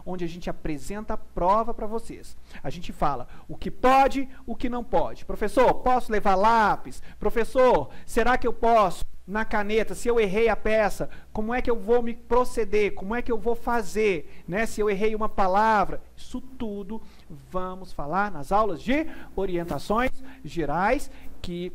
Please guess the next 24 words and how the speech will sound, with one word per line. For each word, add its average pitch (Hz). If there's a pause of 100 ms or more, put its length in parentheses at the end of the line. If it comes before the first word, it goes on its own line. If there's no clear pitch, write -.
(720)
é, 151
serão 175
ministradas 175
por -
mim 254
aqui. 269
A 208
gente 175
vai 185
falar 208
sobre 220 (140)
todos 302
esses 285
pontos 226
importantes. 160
Construção 196
de 226
preâmbulo, 190 (280)
construção 220 (200)
e 190
estruturação 185
da 196
peça, -
ok? 226